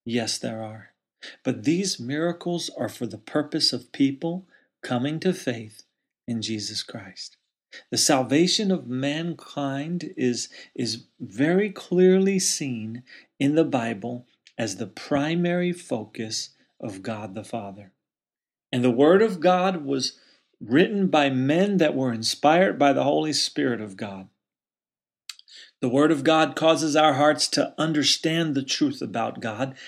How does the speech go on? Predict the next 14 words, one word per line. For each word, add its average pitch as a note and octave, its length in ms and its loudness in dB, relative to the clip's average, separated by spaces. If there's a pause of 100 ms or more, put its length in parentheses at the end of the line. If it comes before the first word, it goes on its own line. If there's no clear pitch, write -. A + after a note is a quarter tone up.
(260)
and E3+ 140 4
it F3+ 80 8
also A3+ 400 4
presents F#3+ 500 2
us E3+ 200 -2
with D3 160 2
a C#3 80 0
choice C#3 640 -2
to C#3 340 8 (300)
believe B2 840 -4 (260)
or C#3+ 480 0 (280)
to - 160 -4
not A3+ 300 -4
believe. G#2 360 -12